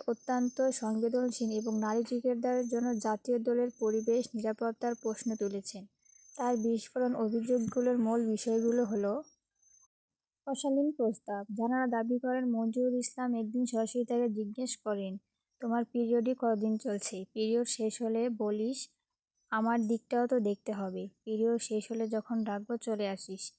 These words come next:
এই ধরনের মন্তব্যকে তিনি স্পষ্ট যৌন হয়রানি ইঙ্গিত বলে দাবি করেছেন। কণ্ঠযুক্ত স্পর্শ। ম্যাচের পর বা অনুশীলনটির শেষে খেলোয়াড়দের যখন হ্যান্ডশেক করেন, তখন মঞ্জুরুল ইসলাম তাকে হাত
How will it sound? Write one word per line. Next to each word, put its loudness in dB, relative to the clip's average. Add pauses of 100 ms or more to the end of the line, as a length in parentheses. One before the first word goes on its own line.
(320)
এই 2
ধরনের 2 (420)
মন্তব্যকে 2
তিনি 2
স্পষ্ট -2
যৌন 2
হয়রানি 2
ইঙ্গিত 0
বলে 2
দাবি 0
করেছেন। -6 (440)
কণ্ঠযুক্ত 2
স্পর্শ। -6 (500)
ম্যাচের 2
পর 2
বা 0
অনুশীলনটির 0
শেষে -2
খেলোয়াড়দের -2
যখন -2 (340)
হ্যান্ডশেক 0
করেন, 0
তখন 0
মঞ্জুরুল 2
ইসলাম -2
তাকে -2
হাত -2